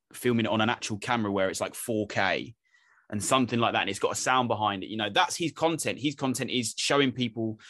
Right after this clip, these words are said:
you know, different camera tricks and stuff like that. But then there's other people that kind of go on TikTok, they, they gr-, they ping the, the app up, they press record, they make something funny, and then they pre-, they stop recording. They don't edit it. They put a couple of hashtags and throw it on.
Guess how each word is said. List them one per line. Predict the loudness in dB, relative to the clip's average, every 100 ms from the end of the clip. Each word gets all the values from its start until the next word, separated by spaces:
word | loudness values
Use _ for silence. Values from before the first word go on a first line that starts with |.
| -6
you | 0
know, | 2 2 -2 _ _ -4
different | -2 -4
camera | 2 4 4
tricks | 2 -2 -2 -4
and | 0
stuff | 2 2
like | 2 2
that. | 0 0
But |
then | 0 2
there's | 2
other | 2 0
people | 0 -2 -2
that | -2
kind | 2 2
of | 4
go | 4 4
on | 2
TikTok, | -4 -4 -2 0 0 -6 -20 -20 _ _
they, | 4 4 0
they | -2
gr-, | 0 0 0
they | 0 -2 -10 _ _ _
ping | -2 0
the, | 0 2 0
the | 4 4
app | 2 4
up, | 2 2 _
they | -2
press | 0 -2 -2
record, | -8 -4 0 0 2
they | 2 4
make | 2 2
something | -2 -6 -4
funny, | 0 0 0
and | -2
then | -2
they | -4
pre-, | -2 -2 -2
they | -2
stop | 0 0
recording. | -2 -4 -4 -2
They | -2
don't | 2 2 2
edit | 0 0
it. | -2 -2
They | -2
put | -2
a | 0
couple | -2 -2 -2
of |
hashtags | -2 0 -2 -2
and | -4
throw | 2 4
it | 6
on. | 6 4